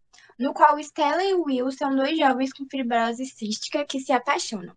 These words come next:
Sabendo do que se trata essa doença, os médicos orientam que não é permitido o toque ou ficar próximo a uma pessoa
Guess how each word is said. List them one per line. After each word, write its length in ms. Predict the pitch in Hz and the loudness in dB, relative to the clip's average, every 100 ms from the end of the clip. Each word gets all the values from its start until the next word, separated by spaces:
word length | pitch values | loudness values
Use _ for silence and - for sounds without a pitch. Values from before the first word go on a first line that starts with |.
| _ _ - - - | _ _ -20 -20 -6
Sabendo 460 | 320 320 392 466 | 6 6 6 2
do 80 | 415 | 0
que 140 | 381 | 0
se 120 | 285 269 | -2 2
trata 280 | 254 214 | 2 2
essa 160 | 226 226 | 0 0
doença, 480 | 202 240 233 220 233 | 4 4 4 2 -2
os 140 | 247 247 | -2 4
médicos 480 | 254 247 262 285 | 4 4 0 -4
orientam 500 | 269 254 240 214 247 | -2 0 0 0 -2
que 120 | 254 254 | -2 0
não 120 | 262 | 0
é 60 | |
permitido 560 | 339 359 349 311 285 262 | 0 -2 -2 -6 -4 -2
o 80 | 269 | -2
toque 400 | 240 214 220 285 | 0 0 0 -2
ou 100 | 240 | -2
ficar 340 | 247 262 254 262 | -2 2 2 2
próximo 380 | 247 214 226 247 | 0 -2 -2 -2
a 40 | |
uma 160 | 233 233 | 0 0
pessoa 500 | 247 254 214 208 | -2 -4 -2 -2